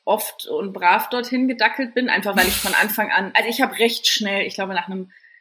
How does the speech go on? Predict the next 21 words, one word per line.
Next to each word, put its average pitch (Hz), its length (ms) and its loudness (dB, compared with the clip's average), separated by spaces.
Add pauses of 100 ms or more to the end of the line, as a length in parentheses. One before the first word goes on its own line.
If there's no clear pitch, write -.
(240)
halben, 196 220 2
dreiviertel 190 440 0
Jahr 175 440 4
oder 208 160 -2
so, 196 220 -4
habe 190 140 -2
ich 190 100 -10
dann 185 160 -2
irgendwie 247 320 2
den 170 160 0
Anschluss 180 400 0
verloren, 143 360 -4
weil 156 100 0
ich - 80 -8
gemerkt 165 260 -8
habe, - 160 -4
also 160 180 -4
egal, 180 480 2
womit 185 400 -2
ich 190 140 -4
da 160 140 4